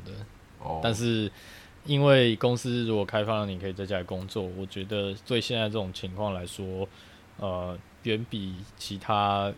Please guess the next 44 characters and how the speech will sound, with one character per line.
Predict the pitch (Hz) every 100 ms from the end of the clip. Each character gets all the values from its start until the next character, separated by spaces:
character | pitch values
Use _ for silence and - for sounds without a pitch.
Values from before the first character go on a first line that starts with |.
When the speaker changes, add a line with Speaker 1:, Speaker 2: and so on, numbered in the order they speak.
| -
Speaker 1:
一 | 110
定 | 104
要 | 110 104
到 | 104
公 | 101 101
司 | 110
的 | 98
人 | 90 82
还 | 87
要 | 90 92 90
幸 | - 95
福 | 92 87
很 | - 85
多 | - 87
啦。 | 87 - - - -
Speaker 2:
对 | 82
啊， | 80 85 82 - - - -
就 | 95
是 | 90
Speaker 1:
对 | 92
啊。 | 87 -
Speaker 2:
这 | 98
一 |
点 | 98 92 87
上 | 98 90
还 | 85
蛮 | 85 80 80
感 | 80
恩 | 78
的， | 80 76 78 - - - 80
就 | -
是 | -
尽 | 104
量， | 95 117 92 92 - - - -
Speaker 1:
<laughs> | - - - - -
Speaker 2:
唉， | 82 71 - - -
反 | - 85
正 | 87 87
Speaker 1:
我， |
我 | 107 107 113
也 | 104
是， | 101 - 104 98
因 | 143
为 | 143 135